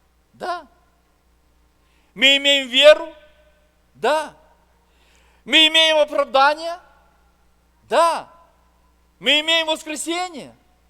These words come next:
Да. Это все в Иисусе. Мы имеем вечную жизнь? Да. Все эти обещания дал Господь, слава Богу.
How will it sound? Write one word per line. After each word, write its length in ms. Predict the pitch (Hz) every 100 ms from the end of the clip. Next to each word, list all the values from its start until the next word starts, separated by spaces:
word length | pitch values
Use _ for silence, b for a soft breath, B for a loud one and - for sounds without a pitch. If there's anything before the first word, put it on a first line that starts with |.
| _ _ _
Да. 480 | - 302 339 247 123 _ _ _ _ _ _ b -
Это 260 | 262 311
все 220 | 262 339
в 40 | 349
Иисусе. 720 | 330 320 370 370 349 240 147 b b b
Мы 220 | 214 294
имеем 80 | 302
вечную 500 | 311 311 311 302 294
жизнь? 480 | 208 277 285 277 320 _ _ _ _ _ _ _ _ _ _ _ _
Да. 280 | 208 247 202 _ _ _ _ _ _ _ _ b b b -
Все 280 | - 262
эти 280 | 294 277 285
обещания 840 | 269 254 233 - 240 240 240 240 233 b b _
дал 220 | 214 208
Господь, 540 | 180 202 - 196 151 -
слава 320 | 151 156 151
Богу. 360 | 143 120 104